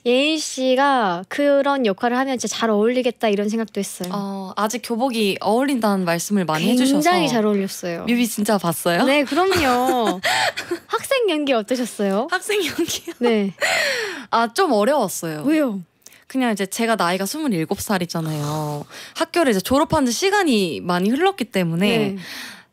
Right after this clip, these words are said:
Speaker 2: 이 학교 다닐 때 어떤 그 추억들을 되새겨내느라
Speaker 1: 네.
Speaker 2: 좀 어려웠던 것 같아요. <laughs>
Speaker 1: 그러면 지금 학교 다닐 때 좀 가장 기억에 남았던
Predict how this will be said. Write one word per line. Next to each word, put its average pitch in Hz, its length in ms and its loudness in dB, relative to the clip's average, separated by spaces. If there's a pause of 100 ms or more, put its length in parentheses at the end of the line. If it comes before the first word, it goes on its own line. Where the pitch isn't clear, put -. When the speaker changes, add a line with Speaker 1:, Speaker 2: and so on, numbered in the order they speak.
Speaker 2:
이 190 100 -2
학교 254 360 0
다닐 294 380 0
때 202 160 2
어떤 175 380 -2
그 156 580 -2 (440)
추억들을 269 560 0
되새겨내느라 202 1700 0
Speaker 1:
네. 202 180 2
Speaker 2:
좀 175 180 -2
어려웠던 156 420 -2
것 139 60 -2
같아요. 143 400 -4
<laughs> 392 960 0
Speaker 1:
그러면 285 540 0 (460)
지금 247 640 0 (280)
학교 381 320 -2
다닐 311 260 0
때 262 100 -2
좀 247 180 -2
가장 226 320 0
기억에 254 280 0
남았던 254 880 0